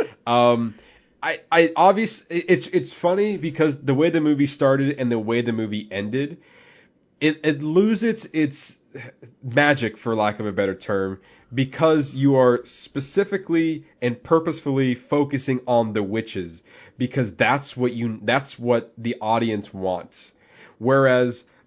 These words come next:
the first movie, the witches were an added bonus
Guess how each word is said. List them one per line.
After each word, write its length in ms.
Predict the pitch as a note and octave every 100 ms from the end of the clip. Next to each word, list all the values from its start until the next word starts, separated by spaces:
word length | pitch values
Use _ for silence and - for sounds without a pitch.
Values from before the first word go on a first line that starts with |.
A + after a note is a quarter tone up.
| _
the 120 | A#2+
first 440 | A#2+ - F#3+ G#3 -
movie, 520 | C#3+ B2 A#2 A2+ A2 _
the 220 | G#2+ A2
witches 720 | A2+ B2 A#3+ - B2+ G#2 F#2+ - _
were 200 | A#2+ B2
an 100 | C3+ C3
added 360 | B2 D#3 C#3 A2+
bonus 420 | B2 C#3+ C3+ B2